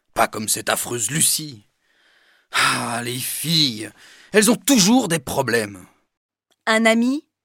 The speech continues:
Speaker 2: cet Hubert ? Pas du tout. J'ai mal aux pieds et il s'en fiche. Quel dommage que mon petit ami ne soit pas là. Il est heureux de rendre service, lui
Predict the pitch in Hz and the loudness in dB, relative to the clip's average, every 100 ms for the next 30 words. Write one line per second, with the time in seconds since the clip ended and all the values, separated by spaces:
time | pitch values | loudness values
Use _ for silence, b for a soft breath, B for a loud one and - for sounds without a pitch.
0 | _ _ - - 220 247 226 254 294 - | _ _ -4 -2 0 0 4 4 2 -6
1 | _ _ _ _ _ _ 285 233 226 - | _ _ _ _ _ _ 0 0 -2 -8
2 | 208 - _ _ _ b b b 160 180 | -16 -18 _ _ _ b b b -6 -2
3 | 214 214 208 - 277 370 _ - 269 311 | 0 -2 -4 -6 -6 -6 _ -6 2 4
4 | 330 349 415 - 339 285 - - _ _ | 6 4 0 0 0 2 0 -2 _ _
5 | _ _ _ _ 226 180 165 214 226 202 | _ _ _ _ -6 -4 0 2 2 0
6 | 170 214 185 180 214 208 208 196 226 220 | -2 -4 -6 -6 -8 -6 -4 -2 -2 -2
7 | 190 - 185 208 202 170 b b b b | -2 -2 -2 0 0 -2 b b b b
8 | b b 262 262 294 359 330 320 349 311 | b b -4 -2 0 2 2 2 2 2
9 | 262 311 277 - 277 214 247 - - _ | 2 0 2 0 -2 -2 -2 -2 -4 _
10 | _ 226 240 247 | _ 0 2 2